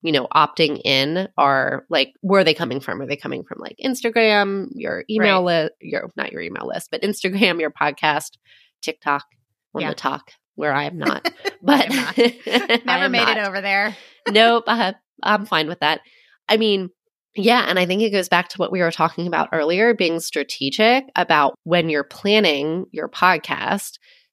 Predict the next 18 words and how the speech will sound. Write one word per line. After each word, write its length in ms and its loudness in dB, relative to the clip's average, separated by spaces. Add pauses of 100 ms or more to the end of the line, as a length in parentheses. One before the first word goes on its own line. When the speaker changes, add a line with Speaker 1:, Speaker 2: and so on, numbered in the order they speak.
Speaker 1:
like, 160 -4
what 540 4 (420)
is, 420 0
not, 220 -8
like, 180 -8
what's 200 -8
the 80 -14
point? 300 -10
That 160 -8
sounds 280 -8
mean, 260 -8
but, 140 -4
like, 160 -2
what 400 0
are 160 4
you 380 0
<laughs> 40 -6
leading 640 4